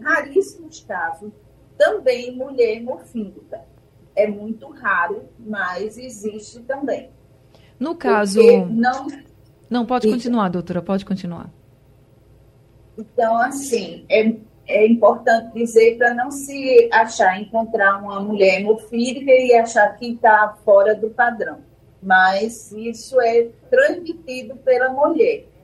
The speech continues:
Speaker 1: A mulher, ela é portadora e é um defeito no cromossomo X da mulher.
Speaker 2: As mulheres têm dois cromossomos X, né? Então, quando há esse defeito do cromossomo,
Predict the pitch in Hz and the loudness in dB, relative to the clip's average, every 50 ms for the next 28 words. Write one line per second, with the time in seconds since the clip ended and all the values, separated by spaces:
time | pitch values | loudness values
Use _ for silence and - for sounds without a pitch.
0 | _ 165 175 185 196 196 190 190 190 196 208 226 233 233 - - - 202 208 208 | _ -16 -14 -14 -14 -8 -4 0 0 2 2 2 -2 -4 -10 -6 -4 -2 -2 0
1 | 208 208 214 214 208 196 190 190 190 - _ 233 247 254 262 262 254 233 196 190 | -2 0 0 2 2 2 0 0 -4 -6 _ 0 0 0 0 -2 -4 -4 -4 -4
2 | 190 190 190 208 226 240 247 262 277 269 - - _ _ _ _ _ _ 220 233 | -2 0 2 4 4 4 2 0 -6 -6 -16 -20 _ _ _ _ _ _ -6 -2
3 | 240 233 233 226 226 233 233 233 226 240 240 247 - - 240 233 214 226 - 233 | 2 4 4 4 2 -2 -6 -2 0 0 0 0 -2 2 2 2 2 2 -4 -12
4 | 233 226 240 277 302 381 381 - 320 285 294 285 285 285 285 - - 262 254 254 | -12 -10 -10 -8 -8 -8 -8 -4 -6 -4 -4 -2 -4 -4 -6 -6 -8 -8 -8 -8
5 | 254 294 302 - - - - 240 220 214 220 226 233 - - _ _ 220 208 202 | -8 -14 -16 -16 -16 -16 -12 -12 -10 -10 -10 -12 -14 -18 -20 _ _ -2 -2 -2
6 | 208 226 240 262 262 453 466 - - - _ _ _ _ _ _ - _ _ _ | -4 -8 -10 -6 -4 -4 -4 -4 -6 -18 _ _ _ _ _ _ -20 _ _ _
7 | _ _ _ _ _ _ - 214 285 302 294 294 294 247 196 185 202 214 226 220 | _ _ _ _ _ _ -2 -2 -2 -2 -2 -4 -2 0 0 0 0 -2 -4 -8
8 | - 233 214 208 196 208 226 254 254 - - 262 247 247 247 240 - 247 233 233 | -6 -4 -4 -2 0 0 0 -2 -4 -6 -6 -4 -4 -4 -6 -6 -6 -4 -4 -2
9 | 254 262 - - 220 190 170 160 160 165 165 165 180 185 - 214 208 214 214 - | -4 -4 -6 -6 -4 -4 -4 -4 -6 -6 -6 -6 -6 -4 -4 -4 -4 -4 -4 -6
10 | 247 269 302 330 311 339 302 247 220 208 202 202 202 196 - 208 180 170 170 202 | -6 -6 -4 -6 -6 -4 -2 -2 -2 -2 -2 -4 -4 -6 -8 -8 -8 -4 0 -2
11 | 214 202 202 - - 190 170 156 160 - 165 160 175 165 - 175 175 175 175 170 | -2 -2 -4 -8 -6 -4 -4 -4 -8 -10 -10 -10 -10 -8 -8 -8 -6 -6 -6 -8
12 | 175 - 160 160 147 151 | -8 -10 -10 -10 -10 -12